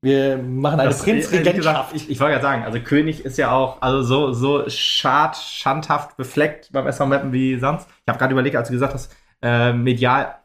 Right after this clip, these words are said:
Speaker 2: jetzt schlecht medial, aber wann hatten wir denn mal großen medialen Aufschrei und der war positiv? Na
Speaker 1: Als
Speaker 2: gut,
Speaker 1: wir in die
Speaker 2: das
Speaker 1: dritte
Speaker 2: Thorsten
Speaker 1: Liga aufgestiegen sind.
Speaker 2: Ja, ich wollte gerade sagen, also letztes Mal, glaube ich, hat Thorsten Frings ja angefangen, ist, da
Speaker 1: Ja.
Speaker 2: wurde das auch überall berichtet, das kann man jetzt, äh, als er angefangen ist,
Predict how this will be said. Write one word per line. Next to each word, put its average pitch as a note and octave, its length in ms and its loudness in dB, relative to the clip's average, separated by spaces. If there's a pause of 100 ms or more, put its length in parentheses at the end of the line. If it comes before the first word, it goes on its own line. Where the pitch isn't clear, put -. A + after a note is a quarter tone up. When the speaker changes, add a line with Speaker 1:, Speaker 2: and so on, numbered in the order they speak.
(160)
Speaker 2:
jetzt A#2+ 280 -4
schlecht - 400 0
medial, C3+ 500 0 (240)
aber A2+ 160 -2
wann A#2+ 140 2
hatten B2+ 120 -2
wir B2+ 60 2
denn B2 160 4
mal B2 320 2
großen B2 400 -2
medialen A#2+ 380 0
Aufschrei A#2+ 460 -4
und A2+ 100 -6
der A2+ 80 0
war G#2 100 -2
positiv? C#3+ 480 0 (260)
Na F#3 60 -2
Speaker 1:
Als D3 80 2
Speaker 2:
gut, A#2+ 80 4
Speaker 1:
wir D#3 60 4
in D#3 80 0
die - 0 -
Speaker 2:
das - 0 -
Speaker 1:
dritte D#3+ 100 2
Speaker 2:
Thorsten G#3 160 4
Speaker 1:
Liga F#3+ 140 6
aufgestiegen C#3 320 -2
sind. A2+ 140 -4 (200)
Speaker 2:
Ja, C3 320 2
ich A#2+ 100 -4
wollte A#2+ 140 -2
gerade A#2+ 100 2
sagen, B2+ 160 2
also A2 160 -4
letztes C#3 180 0
Mal, C3 140 4
glaube B2+ 200 2
ich, B2 40 4
hat A#2+ 80 0
Thorsten A#2 220 0
Frings B2+ 160 2
ja A#2+ 80 2
angefangen, G2+ 320 -4
ist, G#2 60 -4
da G2 80 -4
Speaker 1:
Ja. - 20 -2
Speaker 2:
wurde G#2 120 0
das - 80 -4
auch A#2 100 0
überall G#2+ 260 2
berichtet, A2 320 -4
das F#2+ 100 -6
kann G#2+ 120 -2
man G#2+ 100 -2
jetzt, - 340 -8
äh, F#2+ 100 -10 (100)
als - 120 -8
er - 80 0
angefangen C#3 460 0
ist, C3 180 -4